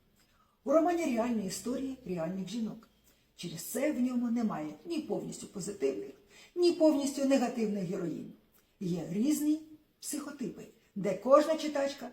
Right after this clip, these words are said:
знайде себе. Хтось буде дратувати,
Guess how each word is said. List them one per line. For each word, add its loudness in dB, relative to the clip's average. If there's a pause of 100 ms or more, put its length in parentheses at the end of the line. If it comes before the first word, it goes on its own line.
знайде -6
себе. -10 (360)
Хтось -2
буде -6 (220)
дратувати, -2